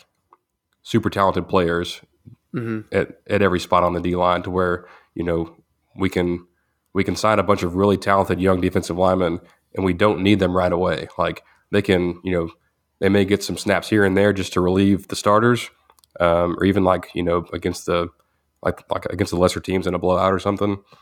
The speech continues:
Speaker 1: But
Speaker 2: Mm-hmm.
Speaker 1: we're not counting on them to come in and, and be contributors right away. Like, we've, we've built that depth up. Um,
Speaker 2: Yeah.
Speaker 1: and then on DeMarvin, like, I, I'm, I meant to write that down, I forgot, but, uh, I'm glad you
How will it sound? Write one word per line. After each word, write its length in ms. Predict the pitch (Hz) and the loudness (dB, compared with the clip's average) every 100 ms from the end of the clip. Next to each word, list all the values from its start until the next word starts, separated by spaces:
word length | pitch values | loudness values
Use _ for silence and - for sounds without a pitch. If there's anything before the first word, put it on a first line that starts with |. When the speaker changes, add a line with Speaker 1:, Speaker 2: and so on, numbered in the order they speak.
| _ _ _ | _ _ _
Speaker 1:
But 240 | 90 85 | 0 0
Speaker 2:
Mm-hmm. 100 | 113 107 _ | -2 -12 _
Speaker 1:
we're 80 | 101 | 0
not 200 | 104 - | 0 0
counting 300 | 117 110 98 | 0 0 2
on 100 | 95 | 2
them 140 | 95 | 2
to 60 | 90 | 0
come 200 | - 98 | -2 0
in 120 | 90 | 0
and, 200 | 90 85 - | -2 -6 -8
and 140 | 92 | -4
be 80 | 95 | -2
contributors 480 | 95 - 98 90 87 | -4 -2 0 0 0
right 180 | 87 85 | 0 0
away. 260 | 82 - - _ _ _ - | -4 -8 -10 _ _ _ -12
Like, 120 | - | -2
we've, 220 | 95 87 | 0 0
we've 140 | 98 95 | -4 0
built 180 | 107 92 | 0 2
that 160 | 82 | 0
depth 220 | 90 82 82 | 0 -2 -6
up. 280 | - - _ - _ _ _ _ _ | -6 -12 _ -20 _ _ _ _ _
Um, 200 | 90 87 | -2 0
Speaker 2:
Yeah. 180 | 110 - - _ _ _ _ _ _ _ - | 0 -4 -14 _ _ _ _ _ _ _ 0
Speaker 1:
and 100 | 110 | 2
then 80 | 117 | 4
on 100 | 101 | 4
DeMarvin, 400 | 92 98 101 92 | 2 2 2 0
like, 320 | 90 76 - _ - | 0 -4 -10 _ -14
I, 120 | - | -6
I'm, 160 | 104 104 - - - - | -4 -4 -12 -20 -20 -4
I 40 | |
meant 140 | 113 123 | -2 2
to 40 | |
write 160 | 110 107 | 2 2
that 140 | 92 | 0
down, 180 | 98 98 | 2 2
I 60 | 90 | 2
forgot, 420 | 90 92 95 90 | 2 2 2 2
but, 300 | 87 80 - | 0 0 -2
uh, 280 | 90 85 85 | 0 0 -2
I'm 100 | 92 | 0
glad 220 | 98 95 | 0 2
you 160 | 98 | 0